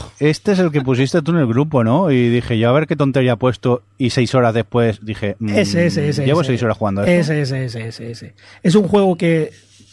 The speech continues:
Speaker 2: lo ves y es un juego de mierda.
Speaker 1: Es el juego más chorra de la historia,
Speaker 2: Es
Speaker 1: pero
Speaker 2: muy chorra, es muy tonto. Ya te digo, lo dieron en Game Pass,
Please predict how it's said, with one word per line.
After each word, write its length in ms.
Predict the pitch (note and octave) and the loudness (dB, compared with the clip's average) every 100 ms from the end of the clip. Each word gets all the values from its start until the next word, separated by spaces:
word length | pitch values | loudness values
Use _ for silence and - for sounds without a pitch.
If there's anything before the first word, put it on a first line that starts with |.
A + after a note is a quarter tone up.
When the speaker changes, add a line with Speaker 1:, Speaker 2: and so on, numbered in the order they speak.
| _ | _
Speaker 2:
lo 220 | - D3+ D#3 | -2 2 2
ves 200 | F#3+ F#3+ | 2 2
y 40 | |
es 40 | |
un 100 | D#3+ | 0
juego 200 | C#3 D3+ | 0 -2
de 100 | C#3 | -2
mierda. 300 | B2+ D#3 F3+ F#3+ | 0 0 2 0
Speaker 1:
Es 40 | |
el 60 | C#3+ | 0
juego 260 | F3 D3 | 2 2
más 220 | D3 F3 | 2 -2
chorra 300 | - F#3 E3 | 0 0 2
de 60 | D3+ | 2
la 60 | C#3+ | 0
historia, 380 | - E3 F#3 | 0 0 2
Speaker 2:
Es 120 | F#3 D#3 | 0 2
Speaker 1:
pero 320 | B2+ B2 E3 | 2 2 4
Speaker 2:
muy 180 | F#3 E3 | 2 0
chorra, 420 | - F#3 G3 G3 | 0 2 2 0
es 260 | F3+ E3+ - | 0 -2 -2
muy 440 | D#3+ E3 F#3+ F#3 | 0 2 2 2
tonto. 540 | - F3 F#3 F#3+ G#3 - - - _ - | 2 0 0 0 0 -2 -18 -20 _ 0
Ya 120 | E3+ | 2
te 80 | E3+ | 4
digo, 160 | F#3 D#3+ | 2 2
lo 100 | C#3+ | 0
dieron 240 | E3 G3+ | 2 2
en 100 | F3+ | 2
Game 220 | E3 D3+ | 0 0
Pass, 360 | C#3+ E3+ G#3 | 0 0 -2